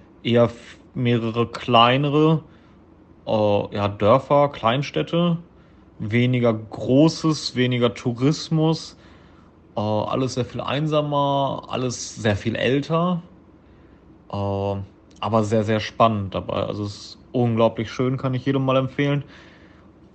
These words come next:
Und einfach auch mal, ja, ohne Plan durch die Berge zu fahren. Äh, wenn ihr sowas macht, dann immer, wählt immer nur die größten Hauptstraßen aus.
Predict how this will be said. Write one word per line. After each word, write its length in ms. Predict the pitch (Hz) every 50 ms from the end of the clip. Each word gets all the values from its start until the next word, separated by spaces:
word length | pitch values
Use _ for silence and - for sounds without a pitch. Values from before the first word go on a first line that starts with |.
| - - - -
Und 160 | - 143 139
einfach 340 | 120 - 131 123 120 139 -
auch 240 | - 131 135 123 127
mal, 420 | 127 123 123 127 127 127 127 127 -
ja, 380 | - 123 120 120 117 107 101 - - - - - - - _ - - - - - - _ - - - - - -
ohne 220 | 139 156 180 196
Plan 560 | 190 190 - - 170 156 156 151 151 160 165 156 - - -
durch 180 | 147 143 139 -
die 80 | 139
Berge 280 | 120 127 123 123 113 104
zu 120 | 101 - 101
fahren. 320 | - - 101 101 - - - - _ - - - - - - - - - - - - - - - - _ - -
Äh, 40 | -
wenn 600 | 117 113 113 113 113 110 113 117 117 120 147 185
ihr 80 | 214 202
sowas 320 | 190 175 151 139 139 -
macht, 400 | - 127 139 156 - 127 - -
dann 260 | 143 135 131 127 127 - - - -
immer, 500 | - 151 147 151 160 170 170 175 170 170 - - - - - - -
wählt 360 | - 123 120 131 127 - -
immer 240 | 160 170 185 196 196
nur 360 | 190 180 185 202 226 254 269
die 300 | 262 269 - 233 214 -
größten 640 | - - 156 156 196 208 208 202 - - - 196 160
Hauptstraßen 580 | 175 160 - - - - - 101 101 - - -
aus. 300 | - - - - -